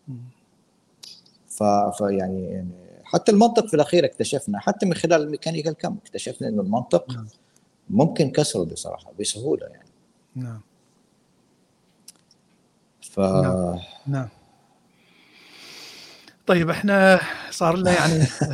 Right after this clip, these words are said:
Speaker 2: <laughs>
Speaker 1: قريب الساعتين، فيعني، ما أعرف إذا عندك
Speaker 2: أوكي.
Speaker 1: ملاحظات أخيرة،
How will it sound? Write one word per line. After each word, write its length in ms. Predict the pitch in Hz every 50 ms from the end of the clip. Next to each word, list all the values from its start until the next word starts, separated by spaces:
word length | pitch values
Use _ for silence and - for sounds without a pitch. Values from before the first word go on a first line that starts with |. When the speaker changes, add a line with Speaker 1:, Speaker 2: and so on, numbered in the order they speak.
| 135 131
Speaker 2:
<laughs> 420 | - - - - - - - -
Speaker 1:
قريب 200 | 165 175 175 170
الساعتين، 600 | 165 156 - - 156 143 143 - 175 160 160 156 135
فيعني، 640 | - 151 143 147 151 156 147 127 139 151 151 147 147 143 143 143 139 139 - - - - - - - - _ _ -
ما 80 | 170
أعرف 180 | 175 170 - 180
إذا 80 | 170
عندك 220 | 160 185 190 180 -
Speaker 2:
أوكي. 120 | - 180
Speaker 1:
ملاحظات 420 | 180 151 - - 180 180 170 165 -
أخيرة، 480 | 160 151 - - 175 175 170 160 156 147